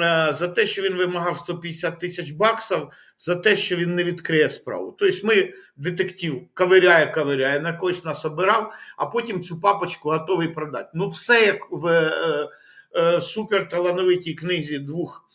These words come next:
одеситів Ільфа і Петрова, е, е, «Золоте теля».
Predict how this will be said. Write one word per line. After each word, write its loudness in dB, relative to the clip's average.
одеситів -4
Ільфа -2
і -2
Петрова, 0
е, 0
е, 0
«Золоте 4
теля». -4